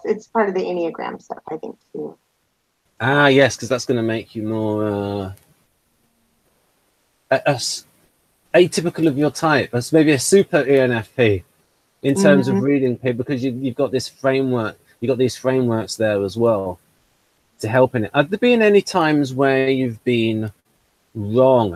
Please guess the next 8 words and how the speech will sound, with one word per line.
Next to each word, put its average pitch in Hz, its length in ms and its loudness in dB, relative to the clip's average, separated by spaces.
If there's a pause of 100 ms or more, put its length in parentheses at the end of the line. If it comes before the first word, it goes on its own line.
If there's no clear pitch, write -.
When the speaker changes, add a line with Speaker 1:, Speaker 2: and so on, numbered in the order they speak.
Speaker 2:
about 95 320 -6
the 90 60 -12
discerning 95 640 -8
the 92 80 -6
motives 92 460 -10
of 90 80 -10
other 80 100 -12
people? - 460 -12